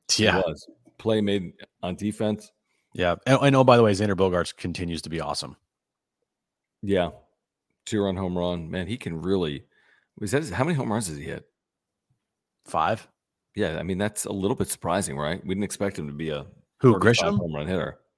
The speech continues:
Speaker 1: Oh, no, no,
Speaker 2: No,
Speaker 1: no,
Speaker 2: no,
Speaker 1: no.
Speaker 2: no, no. No, Bogaerts.
Speaker 1: Uh, Bogart, Bogart, yeah.
Speaker 2: Yeah.
Speaker 1: Five? Yeah, I think he has five.
Speaker 2: That's a lot.
Speaker 1: Um, yeah,
Speaker 2: In
Speaker 1: five.
Speaker 2: twenty games.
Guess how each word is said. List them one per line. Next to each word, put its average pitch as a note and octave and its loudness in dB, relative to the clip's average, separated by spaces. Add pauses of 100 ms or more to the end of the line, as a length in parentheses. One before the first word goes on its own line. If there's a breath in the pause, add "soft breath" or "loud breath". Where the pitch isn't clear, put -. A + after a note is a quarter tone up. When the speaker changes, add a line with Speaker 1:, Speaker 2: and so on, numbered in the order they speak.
(140)
Speaker 1:
Oh, D3 10
no, D#3+ 10
no, C3 8
Speaker 2:
No, B2 2
Speaker 1:
no, - -
Speaker 2:
no, D3 2
Speaker 1:
no. D#3 0
Speaker 2:
no, D#3+ -2
no. D3 -4 (160)
No, A#2 -2 (180)
Bogaerts. F2+ -4
Speaker 1:
Uh, - -10 (120)
Bogart, E2+ -2
Bogart, G#1 -10 (140)
yeah. G2 -6
Speaker 2:
Yeah. C2+ -10 (400)
Speaker 1:
Five? D3+ 2
Yeah, E3+ 0
I - 2
think F3 -2
he F3 0
has E3 0
five. C#3 -4 (1000)
Speaker 2:
That's F2+ -8
a E2+ -4
lot. G2 -2 (600)
Speaker 1:
Um, G2 -6
yeah, C#3 2
Speaker 2:
In B2+ 2
Speaker 1:
five. B2 0
Speaker 2:
twenty D#2+ -2
games. - -6